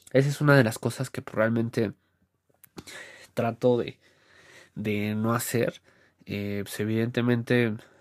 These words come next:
no es muy seguro el filtrar, pues, en, en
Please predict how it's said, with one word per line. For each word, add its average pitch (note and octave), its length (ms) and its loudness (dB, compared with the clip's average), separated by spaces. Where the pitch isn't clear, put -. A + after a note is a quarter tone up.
no A2+ 200 -2
es - 200 -2
muy C3+ 280 4
seguro B2+ 600 4
el G2 280 -8
filtrar, A2+ 640 0
pues, G2+ 300 -2
en, G#2 480 -6
en G#2 640 -10